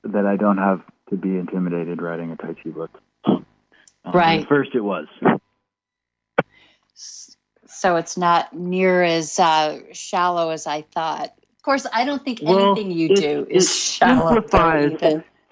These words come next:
Speaker 1: some, uh, subjects of great depth.
Speaker 2: Yes, subjects
Speaker 1: And
Speaker 2: of great depth. Let me
Speaker 1: and
Speaker 2: ask you a
Speaker 1: it
Speaker 2: question.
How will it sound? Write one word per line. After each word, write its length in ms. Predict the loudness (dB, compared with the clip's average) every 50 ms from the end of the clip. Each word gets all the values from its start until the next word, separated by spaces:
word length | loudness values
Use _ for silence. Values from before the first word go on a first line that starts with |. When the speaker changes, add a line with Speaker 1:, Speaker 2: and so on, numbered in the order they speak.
| _ -2 0
Speaker 1:
some, 400 | 2 2 2 2 0 0 -4 -8 _ _ _ _ _ _ _ _ _ _ 0
uh, 500 | 2 2 4 2 2 2 2 0 -2 -4 -6 -12 -18 -18 -6 -2 0
subjects 500 | 2 2 2 2 2 2 2 2 -2 -6 -4 0
of 200 | 0 0 0 0
great 380 | 0 2 2 2 2 0 -2
depth. 300 | -2 -2 -2 -2 -4 -8 -10 -10 -12 -18 -18 _ _ _ _ _ _ _ _ _ _ _ _ _ _ _ _ -2
Speaker 2:
Yes, 300 | 0 0 0 -2 -4 0
subjects 460 | 2 2 2 2 2 0 0 -2 -4
Speaker 1:
And 80 | -4
Speaker 2:
of 60 | -4 -2
great 280 | 0 0 -2 -2 -6
depth. 300 | -6 -6 -6 -6 -8 _ _ _ _ _ _ -20 -20 -20 -18 _ 0
Let 100 | 0 2
me 80 | 4 4
Speaker 1:
and 80 | 4 4
Speaker 2:
ask 240 | 4 2 2 2
you 120 | 2 2 4
a 40 | 2
Speaker 1:
it 120 | 2 2
Speaker 2:
question. 640 | 2 0 0 -2 -4 -8 -6 -6 -6 -6 -6 -10